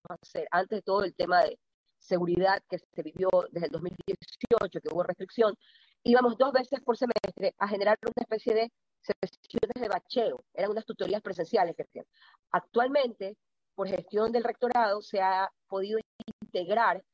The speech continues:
la plataforma Moodle y los estudiantes trabajan a través de su plataforma y tenemos interacción, pero desde la plataforma, ya no presencialmente por obvias razones, ¿no? Por el tema de seguridad.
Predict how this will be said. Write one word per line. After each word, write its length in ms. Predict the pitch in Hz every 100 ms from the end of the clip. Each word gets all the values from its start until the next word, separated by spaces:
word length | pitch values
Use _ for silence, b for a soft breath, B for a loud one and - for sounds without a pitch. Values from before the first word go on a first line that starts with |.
| _ -
la 220 | 180 -
plataforma 560 | - 175 170 - 220 214
Moodle 340 | 262 233 202 -
y 60 |
los 140 | 202 196
estudiantes 600 | - 180 - 190 196 214
trabajan 520 | 180 165 214 277 202
a 20 |
través 220 | 165 147
de 60 | 156
su 60 | 160
plataforma 680 | 147 151 - 156 139 - b b _ -
y 100 | 226
tenemos 400 | 196 247 320 285
interacción, 840 | 214 170 - - _ - 226 180 -
pero 260 | 214 240
desde 180 | 180 175
la 60 | 170
plataforma, 640 | 156 147 196 156 - 110 b b
ya 160 | - 180
no 100 | 196
presencialmente 1080 | 220 220 - 233 220 - - - - 220 226 _ _ _
por 140 | 247
obvias 180 | 220 202
razones, 420 | 170 160 120 139
¿no? 160 | 143 185 _ _ _ _ _ -
Por 180 | 170
el 140 | 139 165
tema 180 | 190 185
de 60 |
seguridad. 520 | 185 165 160 - -